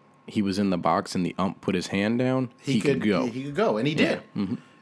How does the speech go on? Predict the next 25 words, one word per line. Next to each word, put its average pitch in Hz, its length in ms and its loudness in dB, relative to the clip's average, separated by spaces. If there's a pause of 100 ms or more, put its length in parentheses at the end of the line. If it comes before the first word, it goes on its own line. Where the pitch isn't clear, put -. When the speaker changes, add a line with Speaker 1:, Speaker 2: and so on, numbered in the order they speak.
(100)
Speaker 2:
And 131 400 2
evidently 143 300 4
Speaker 1:
And 110 80 6
it - 20 6
made, 120 280 6
it 117 100 4
made 131 200 4
Chavis 123 320 2
kinda 110 220 2
panic 98 460 -2
and 90 140 -6
pull 101 200 0
that 80 200 -4
to - 60 -10
third. - 280 -2 (100)
Speaker 2:
Yeah. 127 280 -4 (180)
Speaker 1:
So 78 320 -2 (300)
Speaker 2:
And 123 320 0
Alex 117 260 0
Cora 139 260 2
had 143 100 0
a 156 40 -2
problem 107 320 -2
with 101 100 -4
it. - 120 -6